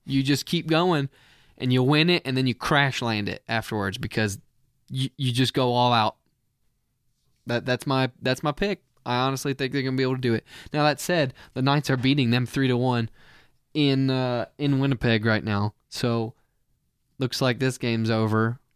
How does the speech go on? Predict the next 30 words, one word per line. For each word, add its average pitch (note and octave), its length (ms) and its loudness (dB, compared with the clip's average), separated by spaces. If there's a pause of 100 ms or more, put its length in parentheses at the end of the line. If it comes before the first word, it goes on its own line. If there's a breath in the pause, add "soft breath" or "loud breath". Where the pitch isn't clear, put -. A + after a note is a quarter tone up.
and G#2+ 380 0
it's A2 140 -2
gonna A#2+ 180 -2
be A2+ 120 2
one A#2 240 2
to A2+ 80 0
one. A#2 320 0
So - 180 -4
they A#2+ 140 0
did B2+ 160 -2
their B2 140 0
job, C3 500 2 (580)
and B2 100 -4
they A#2+ 80 2
got B2 200 2
one C3 220 0
on B2+ 140 0
the C3 120 0
road. C#3+ 400 0
So A#2+ 440 0
who C3+ 180 0
knows? D#3 480 -2
Now, C3 500 -2
now C3+ 360 -4
Winnipeg's C#3 480 0
gonna A#2+ 140 -2
have A2+ 120 -4
to A#2+ 60 -8
steal A#2 280 -4
one. A2+ 240 -4